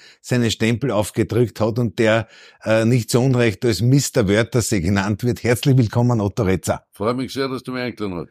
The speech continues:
Speaker 2: Aber
Speaker 1: Gerne.
Speaker 2: was hast du, warum hast du mich bei vierundsiebzig Mal vorher nicht eingeladen?
Speaker 1: Naja, das ist,
Speaker 2: Ja.
Speaker 1: fünfundsiebzig ist ein besonderer,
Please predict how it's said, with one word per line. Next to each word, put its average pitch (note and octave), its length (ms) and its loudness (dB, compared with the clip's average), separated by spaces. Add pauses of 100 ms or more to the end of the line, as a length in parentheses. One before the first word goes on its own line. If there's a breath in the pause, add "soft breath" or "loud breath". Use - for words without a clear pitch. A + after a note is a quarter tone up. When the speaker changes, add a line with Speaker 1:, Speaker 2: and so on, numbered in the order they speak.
(240 soft breath)
Speaker 2:
Aber G2+ 100 -2
Speaker 1:
Gerne. C3 220 2
Speaker 2:
was A#2+ 120 -6
hast D3 200 -2
du, B2+ 40 -4
warum D#3 320 -2
hast C#3+ 160 -8
du D#3+ 40 -4
mich C#3 340 -2
bei A#2+ 140 -6
vierundsiebzig E3 680 -8
Mal D3+ 180 -6
vorher E3 360 -4
nicht B2 180 -8
eingeladen? F2+ 460 -10 (280 soft breath)
Speaker 1:
Naja, F3 320 2
das D3+ 180 -8
ist, - 100 -6
Speaker 2:
Ja. D#3+ 80 -2
Speaker 1:
fünfundsiebzig F3+ 680 0
ist E3 140 2
ein F3 100 -2
besonderer, D#3+ 680 0